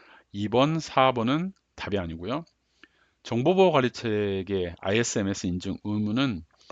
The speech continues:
어, 정보통신 서비스, 서비스 제공자 전체가 준수해야 되는 의무가 아니고 의무 대상이 별도로 있습니다. 그래서 답은 삼 번이고요.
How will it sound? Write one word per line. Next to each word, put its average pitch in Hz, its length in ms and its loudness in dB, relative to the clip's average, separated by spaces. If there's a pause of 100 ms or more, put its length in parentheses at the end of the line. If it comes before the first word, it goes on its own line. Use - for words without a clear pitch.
(580)
어, 85 160 -12
정보통신 156 640 4
서비스, 139 320 2
서비스 151 300 0
제공자 101 720 2
전체가 165 480 0
준수해야 107 420 -2
되는 98 220 0
의무가 92 300 -2
아니고 85 260 -4
의무 104 240 0 (260)
대상이 127 440 0
별도로 117 440 -4
있습니다. 76 480 -10 (840)
그래서 123 200 0
답은 110 300 0
삼 147 180 0
번이고요. 98 540 -2